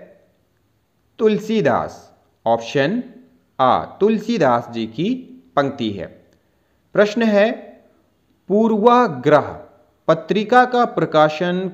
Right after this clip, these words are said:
कहाँ से हुआ? पूर्वाग्रह पत्रिका का प्रकाशन कहाँ से हुआ? भोपाल, लखनऊ, इलाहाबाद या फिर कानपुर? तो इनमें से कहाँ से इसका प्रकाशन हुआ था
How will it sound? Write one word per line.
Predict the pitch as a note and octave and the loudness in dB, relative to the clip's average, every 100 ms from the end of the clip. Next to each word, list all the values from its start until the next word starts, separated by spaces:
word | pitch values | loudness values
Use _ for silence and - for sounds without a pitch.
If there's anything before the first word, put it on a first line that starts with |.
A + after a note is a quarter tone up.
| E3+ | 0
कहाँ | D#3+ E3+ G3 | 0 2 -2
से | F#3+ E3+ F#3 | -2 -2 0
हुआ? | F#3 B2+ A2 G#2 D#2 - - _ | 0 -2 0 0 -2 -10 -20 _
पूर्वाग्रह | A#2 B2 C3 E3+ G3+ C#3+ B2 C#3+ E3 B3+ - - _ _ - | -4 -2 0 2 2 0 -2 0 -2 -6 -14 -20 _ _ -4
पत्रिका | E3 - F3 F3+ A#3 | -4 0 -2 0 0
का | A3+ A3+ A3+ | 0 0 0
प्रकाशन | A3+ C#3+ - B2+ D#3+ - A#2+ F3 - - _ _ - | 0 -4 0 2 2 -2 -4 -4 -10 -20 _ _ -2
कहाँ | C3+ C#3 | 0 0
से | D3+ G#3+ | 0 2
हुआ? | F#3 F3+ G#3+ B3 - - _ - | 2 4 2 2 -12 -20 _ -14
भोपाल, | G#2+ A2+ A2 A#2 A#2 B2 C#3+ F3 - _ _ | -8 -4 0 4 6 4 2 -4 -14 _ _
लखनऊ, | A2 A#2 A#2 B2+ A#2 B2+ D3 - - _ _ - | -2 -2 -2 -2 0 0 -2 -8 -20 _ _ -2
इलाहाबाद | C3 C#3+ D#3 G#3 G3+ D3+ D3 E3 E3 - - | 2 2 4 2 4 6 6 4 -2 -16 -16
या | G2+ A2+ A#2+ | -2 0 0
फिर | - C#3+ G#3+ - - _ - | 2 0 -2 -8 -20 _ 0
कानपुर? | D3 C#3 A2+ F#2+ E2+ - - _ - | 2 2 -2 -4 -6 -8 -20 _ -8
तो | |
इनमें | G#2+ A2+ B2 | -4 -2 -2
से | B2+ C3+ | -2 -6
कहाँ | C3 A#2 C3 C#3 | -4 -4 -2 -4
से | C#3+ | -4
इसका | C#3 - | -6 -4
प्रकाशन | C3+ C3 B2+ B2+ C3 C#3 | -4 -2 -2 -2 -2 -6
हुआ | B2+ C3+ C#3+ | -2 0 2
था | D3+ | 0